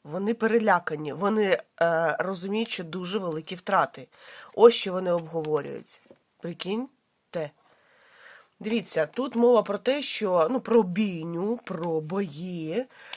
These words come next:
А, але тут якраз от саме зараз вони обговорюють про те, що, о май гад, що робити? Е, ці українці славетні, найкрутіші в світі воїни,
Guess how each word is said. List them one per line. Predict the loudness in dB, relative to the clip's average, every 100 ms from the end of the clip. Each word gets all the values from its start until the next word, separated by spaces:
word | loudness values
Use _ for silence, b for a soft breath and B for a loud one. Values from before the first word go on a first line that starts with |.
| B B B -6
А, | 0 2 4 4 4
але | 4 4 2 4 6 6 4
тут | -4 -4
якраз | -2 0 6 6 6 2 -2
от | -4 0
саме | 4 4 4
зараз | 2 2 4 2 -2
вони | -2
обговорюють | 0 0 0 -6 0 2 2 -2 -8
про | -12
те, | -6 -6
що, | -6 -2 -2 0
о | 2 2 4
май | 4 4 0
гад, | 6 8 8 4 -10 B B B B
що | -2 6 8
робити? | 8 2 2 2 2 -2 -2 B B B B B -4
Е, | -2 -2
ці | -4 0 2 2
українці | 0 0 4 4 4 0 0 0 -2
славетні, | 2 4 6 4 2 -2 -2
найкрутіші | 0 0 -2 -6 -4 -4 -4 -4
в |
світі | -2 -2 -2 -4 -6
воїни, | -2 6 6 6 2 0